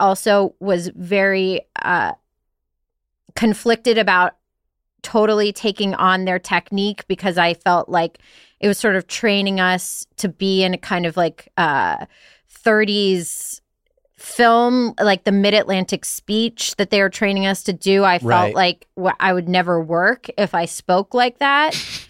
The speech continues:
Speaker 1: And so they didn't like me, I think in part because I was refusing to talk like that, but they had convinced me I wasn't a very good actor.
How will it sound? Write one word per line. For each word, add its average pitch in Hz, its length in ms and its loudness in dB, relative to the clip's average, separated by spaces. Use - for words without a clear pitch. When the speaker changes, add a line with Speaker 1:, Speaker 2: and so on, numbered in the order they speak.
Speaker 1:
And 202 200 2
so 208 160 0
they 196 280 2
didn't 202 400 -2
like 185 300 0
me, 202 500 -2
I 202 80 0
think 202 240 -2
in 180 120 -2
part 190 280 0
because 185 280 -8
I 180 100 2
was 175 160 -4
refusing 180 540 -4
to 165 100 -16
talk 185 460 0
like 240 280 0
that, 233 380 2
but 190 160 -2
they 190 100 4
had 180 220 -4
convinced 196 500 -2
me 202 140 0
I 180 120 2
wasn't 180 360 0
a 175 40 -2
very 175 240 0
good 165 280 -2
actor. 202 760 2